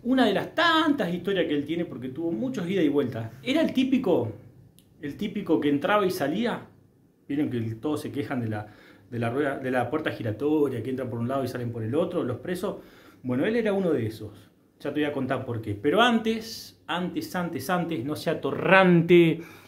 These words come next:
y suscríbete a mi canal. O atorranta y suscríbete a mi canal. Dale like, compartilo,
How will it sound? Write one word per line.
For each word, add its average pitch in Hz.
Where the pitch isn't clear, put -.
y 143
suscríbete 180
a -
mi 165
canal. 160
O 127
atorranta 165
y 165
suscríbete 147
a 151
mi 151
canal. 185
Dale 156
like, 185
compartilo, 175